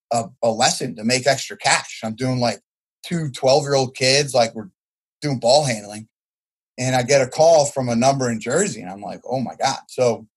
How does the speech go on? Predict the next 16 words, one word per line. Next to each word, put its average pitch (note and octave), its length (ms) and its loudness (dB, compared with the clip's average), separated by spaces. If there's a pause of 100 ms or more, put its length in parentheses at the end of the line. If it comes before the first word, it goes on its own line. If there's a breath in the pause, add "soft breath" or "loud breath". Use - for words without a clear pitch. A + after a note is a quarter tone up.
(1040)
I A#2+ 80 0
run C#3+ 260 6
out. C#3 240 6
I C3 80 6
assume E3 340 -2
I'm B2 320 0 (460)
just - 380 -6
getting B2+ 260 2
the A#2+ 80 2
word A#2+ 300 4
that A2 160 4
I G#2 80 -2
didn't A2 220 -4
get A2 180 -2
it. E3 220 -2 (640)
Um, G#2+ 560 2